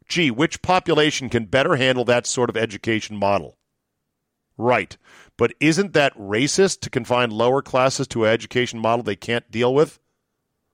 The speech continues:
I'm on a roll. I'm gonna stop now. Gonna get on my boat and social distance for a couple hours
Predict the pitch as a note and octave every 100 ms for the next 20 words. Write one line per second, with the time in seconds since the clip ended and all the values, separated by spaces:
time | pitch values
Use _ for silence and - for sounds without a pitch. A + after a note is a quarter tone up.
0 | _ C#3 D3 D#3 D3+ C#3 C3 B2+ B2 -
1 | _ - B2 C3 B2 - B2 A2+ A2 G#2+
2 | G#2 A2+ G#2+ A#2+ B2 A#2+ G#2+ G#2+ A2 G#2
3 | F#2+ A#2 G#2+ G#2 G#2+ G#2 - F2+ G2 F2+
4 | G#2+ G2 G2 F#2+ F#2+ F2